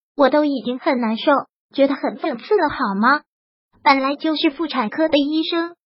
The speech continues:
居然就让我得了这个病，我这是做了什么孽呀？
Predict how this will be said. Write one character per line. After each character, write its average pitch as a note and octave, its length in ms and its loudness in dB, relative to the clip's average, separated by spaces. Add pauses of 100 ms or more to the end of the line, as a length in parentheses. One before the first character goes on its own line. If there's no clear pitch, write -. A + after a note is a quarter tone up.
(160)
居 F4 120 -2
然 C#4+ 220 2
就 F4 140 -2
让 E4+ 240 2
我 C#4 120 2
得 A3+ 160 0
了 A#3+ 100 -4
这 C4+ 160 0
个 C#4 160 -2
病， D#4+ 180 2 (420)
我 D4 140 0
这 F4+ 180 -2
是 E4+ 180 2
做 F4 200 2
了 D4+ 100 4
什 C#4 140 -4
么 B3+ 140 -2
孽 D#4 240 2
呀？ A#3+ 260 -4